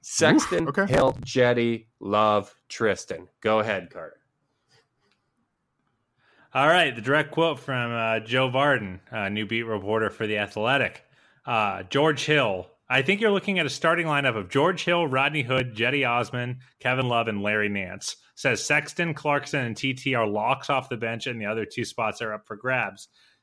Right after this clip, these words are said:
Speaker 3: That means, um, a guy like J R Smith, apparently, uh, might not have a guaranteed space in the, in the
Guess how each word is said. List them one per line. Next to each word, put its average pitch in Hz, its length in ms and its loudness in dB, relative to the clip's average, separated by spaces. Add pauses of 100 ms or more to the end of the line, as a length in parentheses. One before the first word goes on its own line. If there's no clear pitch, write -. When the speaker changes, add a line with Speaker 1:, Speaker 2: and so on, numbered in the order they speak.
(100)
Speaker 3:
That 135 260 0
means, 135 560 -4 (400)
um, 107 600 0 (340)
a 120 100 -4
guy 117 300 2
like 110 540 0 (400)
J 107 200 0
R 104 160 0
Smith, 135 440 2 (100)
apparently, 123 840 -2 (400)
uh, 120 280 0
might 135 300 -2
not 151 200 -2
have 151 180 0
a 147 80 0
guaranteed 147 680 -4
space 151 400 -4
in 156 60 -6
the, 147 340 -4
in 143 160 -6
the 139 460 -4